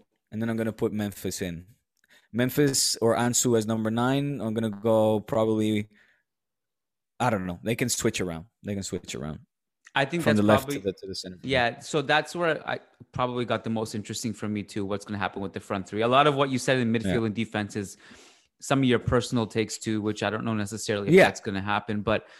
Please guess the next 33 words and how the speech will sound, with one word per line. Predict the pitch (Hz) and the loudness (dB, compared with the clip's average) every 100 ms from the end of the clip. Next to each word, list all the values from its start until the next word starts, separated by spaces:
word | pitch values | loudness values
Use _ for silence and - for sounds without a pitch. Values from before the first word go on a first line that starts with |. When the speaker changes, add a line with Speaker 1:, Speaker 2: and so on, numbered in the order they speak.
| - _ - | -20 _ -2
Speaker 2:
the | 127 | 0
front | - 156 156 | 4 2 2
three, | 151 | 2
Speaker 1:
It's | 151 | 6
not | 135 | 6
Speaker 2:
I | |
Speaker 1:
gonna | 117 95 | 6 2
Speaker 2:
think | 82 | 2
Speaker 1:
happen. | 82 - | -2 -6
Of | 71 | -2
course | 113 | 2
Speaker 2:
in | 143 | 2
Speaker 1:
not. | 147 | 4
Speaker 2:
terms | 175 170 165 | 4 4 2
of | 151 120 - | 0 -2 0
Barca's | 131 143 143 123 107 101 - | 4 4 2 -4 -6 -14 0
best | 127 139 - | 2 2 0
front | - 123 110 | 0 0 0
three, | 110 104 90 98 _ | 0 0 0 -6 _
I | - 110 | -2 -2
think | - - 135 131 123 - - _ _ _ _ - | -2 -6 0 0 -2 -12 -20 _ _ _ _ -6
we're, | 123 120 110 - _ _ _ _ | 0 2 2 -4 _ _ _ _
it's | 123 117 | -14 -12
gearing | 123 131 123 117 | -2 2 2 0
towards, | - 110 107 | -2 -2 0
like, | 107 | -2
a | 104 | -2
Men-, | 104 107 110 - - | 0 0 -2 -6 -2
uh, | 107 101 95 - | 2 4 2 2
a | |
Messi, | 110 107 - 110 | 2 2 0 -2
Ansu, | 101 101 - 107 98 95 - - _ _ _ _ | -2 -2 -4 -4 -6 -8 -20 -20 _ _ _ _
Memphis | 117 120 110 117 110 - - | -4 -2 -2 -2 -4 -6 -14